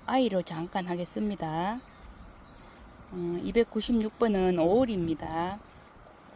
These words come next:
지금 보시는 요 아이는 오월이라는 아이인데 만 원이고요. 입성은 짱짱합니다. 아주 따-,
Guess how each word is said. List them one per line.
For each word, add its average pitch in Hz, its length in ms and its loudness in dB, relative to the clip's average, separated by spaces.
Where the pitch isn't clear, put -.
지금 175 600 -2
보시는 185 460 0
요 170 100 2
아이는 175 520 4
오월이라는 180 680 2
아이인데 165 380 0
만 160 260 2
원이고요. 165 640 0
입성은 202 440 0
짱짱합니다. 196 1120 -4
아주 262 280 -4
따-, - 220 -14